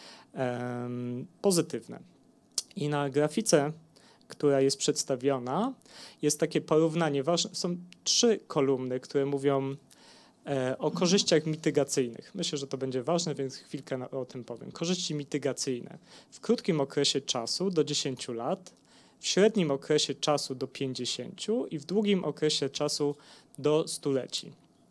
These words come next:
Kolory pokazują te, które są bardziej czerwone,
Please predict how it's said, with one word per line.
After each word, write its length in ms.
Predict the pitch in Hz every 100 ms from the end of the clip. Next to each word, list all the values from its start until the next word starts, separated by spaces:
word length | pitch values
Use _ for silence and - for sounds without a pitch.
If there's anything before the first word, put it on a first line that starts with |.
| _ - -
Kolory 380 | - 165 196 185
pokazują 560 | 208 - 151 139 135 131
te, 140 | 208
które 220 | - 202
są 180 | 190 156
bardziej 320 | 170 190 165
czerwone, 800 | 160 147 135 123 123 123 160 226